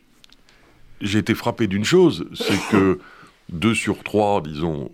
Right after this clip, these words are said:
étaient, euh, peu susceptibles d'être des partisans de Poutine, euh, et, euh, dans la ville,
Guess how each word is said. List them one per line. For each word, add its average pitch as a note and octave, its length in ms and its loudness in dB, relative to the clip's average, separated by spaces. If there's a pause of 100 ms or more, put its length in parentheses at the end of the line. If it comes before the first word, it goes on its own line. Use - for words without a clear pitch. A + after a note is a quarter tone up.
étaient, D#2+ 380 -2
euh, D2+ 180 -2
peu F#2+ 180 0
susceptibles E2+ 840 -2 (140)
d'être - 540 -6
des D2 120 -2
partisans E2+ 480 -4
de D#2+ 60 -6
Poutine, C#3+ 560 -2 (100)
euh, D2+ 460 -2 (680)
et, C3+ 320 2
euh, F#2 220 0
dans F2 120 0
la E2+ 100 0
ville, G#2 520 0